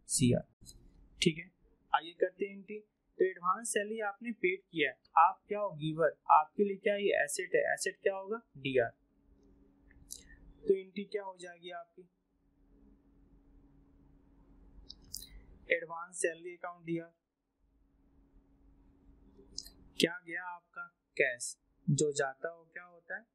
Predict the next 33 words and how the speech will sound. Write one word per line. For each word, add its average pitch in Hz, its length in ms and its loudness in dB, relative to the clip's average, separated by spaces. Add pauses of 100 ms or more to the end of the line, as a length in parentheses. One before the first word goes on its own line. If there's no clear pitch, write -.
सीआर। - 400 -4 (760)
यानी 247 260 4 (100)
आप 180 240 6
शुरू 202 360 -6
में 170 180 -2
ना 190 120 -4 (260)
किसी 233 280 -2
भी 226 140 4
एंट्री 214 260 -6
को 220 160 -2
रटने 226 220 -6
की 226 40 -8
कोशिश - 260 2
मत 160 180 -4
कीजिएगा। 147 360 0 (380)
आप 170 260 2
देखिएगा 202 440 -10 (160)
आप 165 220 6
उसे 196 240 -2
डीआर 160 340 -4
क्यों 208 260 -2
कर 143 200 6
रहे 147 100 6
हो 185 160 4
और 180 100 2
सीआर 175 300 -4 (100)
क्यों 147 160 -4
कर 131 120 -4
रहे 127 100 -4
हो। 123 100 -4 (580)
Clear 202 260 8
है 214 80 -12
ना? 240 160 -8